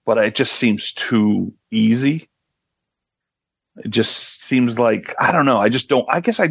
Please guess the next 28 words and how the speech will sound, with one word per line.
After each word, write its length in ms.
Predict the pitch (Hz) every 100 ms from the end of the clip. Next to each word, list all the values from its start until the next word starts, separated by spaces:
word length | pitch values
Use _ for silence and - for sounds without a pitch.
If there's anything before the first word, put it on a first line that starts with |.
| 123
I 120 | 123
just 240 | 113 175 -
don't 320 | 156 101 95
want 340 | 101 104 -
that 200 | - 92 - -
to 80 | 107
be 160 | 98
the 160 | 92 87
case. 600 | - - - - - - _ _ _ _ _ _ _ _ _
'Cause 160 | - 120
then 480 | 151 147 143 123 113 _ _ _ _ _
we 140 | 127 123
watch 320 | 127 120 -
six 300 | - 147 -
episodes 680 | 139 123 - 120 110 107 101
and 280 | 101 101 98 _
we 80 | 120
don't 180 | 117 117
know 80 | 107
what 300 | 110 113 -
was 140 | 107
real 280 | 104 104 104
and 80 | 98
what 160 | 101 95
was 180 | 101
not. 460 | 98 98 95 95 -
And 280 | 82 82 73 -
I, 160 | 98